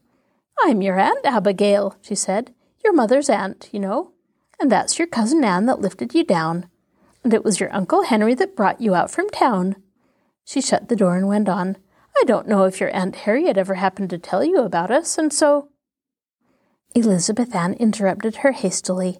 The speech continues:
the recollection of all Aunt Harriet's remarks vividly before her. "Oh, yes, oh, yes," she said. "She always talked about you. She talked about you a lot. She," the little girl stopped short and bit her lip.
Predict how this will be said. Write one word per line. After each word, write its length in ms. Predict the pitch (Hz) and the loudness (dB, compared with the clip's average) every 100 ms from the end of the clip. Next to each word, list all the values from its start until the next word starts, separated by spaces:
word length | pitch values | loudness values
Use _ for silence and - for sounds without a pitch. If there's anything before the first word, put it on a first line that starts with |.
| _ _ _ _ | _ _ _ _
the 100 | 311 | 0
recollection 680 | 247 208 - 220 208 - 226 | 2 0 0 2 2 0 -2
of 80 | 202 | 2
all 280 | 208 226 - | 2 2 0
Aunt 240 | 226 226 - | -4 -4 -4
Harriet's 520 | - 214 208 208 - | -2 2 2 -2 -2
remarks 540 | 247 202 190 - - - | -2 0 0 -4 -12 -4
vividly 560 | 220 240 190 208 220 | 0 2 2 0 0
before 420 | 208 233 - 202 | -2 -4 0 0
her. 200 | 190 190 - _ _ _ - | 0 -4 -6 _ _ _ -10
"Oh, 200 | 381 370 _ _ | -8 -8 _ _
yes, 320 | 415 381 - - - 440 | 2 2 0 -6 -6 -2
oh, 80 | |
yes," 440 | 403 453 415 - - _ | 2 2 2 0 -8 _
she 140 | - | -8
said. 260 | 214 202 202 _ _ - | -4 -6 -8 _ _ -10
"She 180 | - | -4
always 360 | 339 339 415 - | -2 2 2 2
talked 260 | 294 - 311 | -2 -2 -2
about 260 | 277 262 | 0 0
you. 260 | 240 233 240 _ _ _ | 0 -4 -6 _ _ _
She 180 | - 453 | -8 -2
talked 260 | 320 - | -2 -2
about 240 | - 294 285 | -2 0 2
you 160 | 311 | 2
a 20 | 311 | 2
lot. 360 | 403 523 - | 0 -2 -4
She," 280 | - 370 339 - _ _ _ _ | 0 0 0 -10 _ _ _ _
the 100 | - | -2
little 280 | 262 226 208 | 0 2 0
girl 240 | 202 202 208 | 2 0 0
stopped 420 | - 196 220 - | -2 -2 -2 -8
short 400 | - 190 - - 240 | -2 0 0 -8 -6
and 140 | 208 | -4
bit 160 | 175 - | -4 -4
her 120 | 208 | -2
lip. 320 | 202 185 | 0 -2